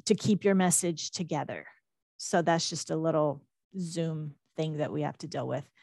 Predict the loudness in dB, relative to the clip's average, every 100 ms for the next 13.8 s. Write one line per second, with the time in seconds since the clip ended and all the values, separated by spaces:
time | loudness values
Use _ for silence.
0 | -20 _ _ _ _ _ _ _ _ _
1 | 8 12 10 8 2 0 -2 2 6 6
2 | 6 4 8 10 10 8 4 -4 _ _
3 | _ _ -6 2 6 6 6 8 8 8
4 | 4 4 0 0 -2 -6 -14 _ -2 4
5 | 6 6 6 2 4 6 10 10 10 6
6 | 6 2 2 -2 -8 -8 -8 -12 _ _
7 | _ -20 -20 -20 _ 8 8 8 2 -4
8 | 8 12 12 10 6 0 4 6 10 10
9 | 10 8 6 8 8 8 4 0 -2 2
10 | 6 8 8 6 4 0 0 0 0 -2
11 | -6 -6 -2 0 2 0 -4 _ _ 4
12 | 4 4 -2 -2 -2 -2 -6 -20 -20 -20
13 | 2 8 10 10 10 10 8